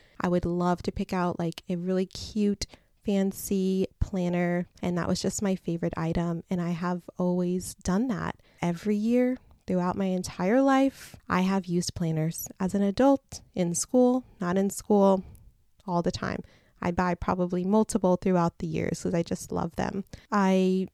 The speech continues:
you know, love to write things down. I personally am a pen and paper kind of girl. I know there's a lot of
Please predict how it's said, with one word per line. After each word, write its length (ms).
you 160
know, 280
love 440
to 500
write 240
things 380
down. 640
I 320
personally 760
am 200
a 60
pen 240
and 100
paper 360
kind 240
of 80
girl. 400
I 100
know 140
there's 200
a 100
lot 260
of 260